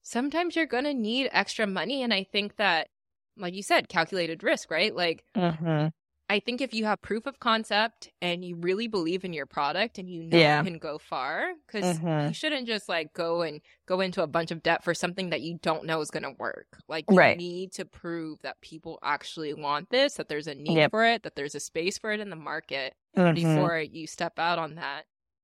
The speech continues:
Speaker 1: So yeah, I, I'll share a little story. I had a little <laughs>
Speaker 2: Yeah.
Speaker 1: experience with this. So yeah, I was always like, "I'm just gonna bootstrap this thing and
Speaker 2: Mm-hmm.
Speaker 1: grow it slow,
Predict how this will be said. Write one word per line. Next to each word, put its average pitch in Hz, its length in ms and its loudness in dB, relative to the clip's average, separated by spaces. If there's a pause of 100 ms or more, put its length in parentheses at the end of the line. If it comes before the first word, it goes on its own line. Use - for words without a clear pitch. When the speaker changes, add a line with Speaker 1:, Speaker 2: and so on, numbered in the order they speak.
(120)
Speaker 1:
So 214 100 -8
yeah, 240 260 4
I, 240 220 4
I'll 240 120 -2
share 330 180 -2
a 269 40 -2
little 220 180 -2
story. 165 400 -4
I 165 40 -4
had 208 140 -4
a 208 60 -4
little 196 180 -2
<laughs> 185 100 -8
Speaker 2:
Yeah. 170 340 8
Speaker 1:
experience 196 360 -8
with 180 180 -16
this. 165 260 -10 (380)
So 214 480 0
yeah, 240 280 4
I 165 100 2
was 185 160 -4
always 202 300 -2
like, 190 160 0
"I'm 208 120 0
just 214 140 -2
gonna 165 140 -2
bootstrap 202 640 -2
this 208 160 -6
thing 208 560 0
and 160 260 2
Speaker 2:
Mm-hmm. 160 280 2 (320)
Speaker 1:
grow 175 260 0
it 196 120 -4
slow, 170 880 0